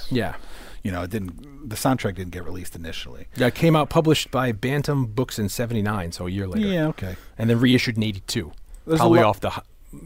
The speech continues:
Speaker 1: you know, popularity of Halloween two.
Speaker 2: Yeah,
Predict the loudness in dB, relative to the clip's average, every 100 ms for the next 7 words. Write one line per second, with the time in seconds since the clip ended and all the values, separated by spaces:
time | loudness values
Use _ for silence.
0 | -18 -20 -20 -16 -6 -4 -4 -14 -8 -6
1 | -2 -2 -4 -8 -14 -14 -8 -8 -8 -2
2 | 0 2 0 -6